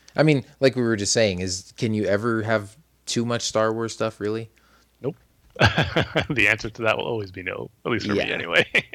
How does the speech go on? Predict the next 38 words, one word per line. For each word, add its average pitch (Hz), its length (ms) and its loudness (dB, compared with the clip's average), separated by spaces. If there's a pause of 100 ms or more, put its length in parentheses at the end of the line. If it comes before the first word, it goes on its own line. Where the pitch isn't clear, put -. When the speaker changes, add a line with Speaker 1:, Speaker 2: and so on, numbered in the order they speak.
(160)
Speaker 2:
<laughs> - 400 -6
Speaker 1:
By 160 140 12
the 165 100 8
way, 156 220 10
I, 135 320 6 (320)
I 123 140 4
have 117 380 4
to, 107 460 2 (880)
you 104 80 -6
know, 85 200 -6
just - 260 -10 (240)
confess, 101 580 2
like, 92 240 -6 (220)
and 135 320 6 (160)
this 160 220 4
is 131 120 0
me 123 300 2
being 107 360 0
random 107 380 2
and 92 240 -6
going 104 300 2
off 95 240 -2
on 98 160 -2
a 92 100 -2
Battlefront 92 720 -2
tangent 87 380 -6
for 85 360 -6
no 98 200 0
reason, 85 520 -4 (180)
just - 180 -6
like 92 100 0
I 87 80 0
was 87 240 -2
all 92 240 2
of 85 160 -10
last 90 300 -2
episode. 87 480 -6 (400)
Um, 85 480 0